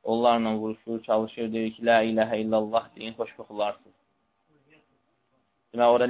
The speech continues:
"Lə iləhə illallah" mənası nədir? Allahdan başqa ibadətə haqqı olan, layiq olan məbud yox. Hə, aydındır, yoxsa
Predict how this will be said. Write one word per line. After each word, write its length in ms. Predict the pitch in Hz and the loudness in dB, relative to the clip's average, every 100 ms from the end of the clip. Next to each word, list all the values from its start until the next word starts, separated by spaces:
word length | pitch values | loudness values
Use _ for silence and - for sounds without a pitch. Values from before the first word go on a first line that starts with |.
| 123 | 6
"Lə 140 | 127 117 110 | 8 8 4
iləhə 680 | - 117 117 139 156 165 151 | -2 -2 4 6 6 4 -6
illallah" 480 | 123 120 113 110 120 | -6 -2 0 0 -2
mənası 320 | 113 113 107 120 | -2 -4 -4 -4
nədir? 260 | 117 165 208 _ _ _ _ _ _ | -2 -4 -4 _ _ _ _ _ _
Allahdan 600 | 113 113 113 - 135 123 | 2 4 0 0 -2 2
başqa 380 | 117 - 135 151 202 214 131 - _ _ - _ - | 0 0 4 6 4 0 -14 -18 _ _ -20 _ -8
ibadətə 800 | 117 113 113 110 113 110 131 135 | 0 4 6 6 2 -2 0 0
haqqı 480 | - 110 - - | 0 -4 -4 -6
olan, 520 | 123 120 120 117 117 113 | 0 0 2 0 0 0
layiq 340 | 107 110 117 | 0 -2 -6
olan 380 | 120 123 139 175 _ - _ _ _ | -4 0 0 0 _ -20 _ _ _
məbud 380 | 117 104 107 107 | 2 2 -2 -14
yox. 180 | 101 _ _ _ _ _ _ _ - _ _ _ _ _ 605 - - - _ _ _ _ _ _ _ _ | -16 _ _ _ _ _ _ _ -20 _ _ _ _ _ -20 -20 -20 -20 _ _ _ _ _ _ _ _
Hə, 120 | 147 139 104 - _ _ _ | 2 2 0 -20 _ _ _
aydındır, 420 | - 139 170 180 220 | 4 4 4 2 4
yoxsa 280 | 190 - | 2 4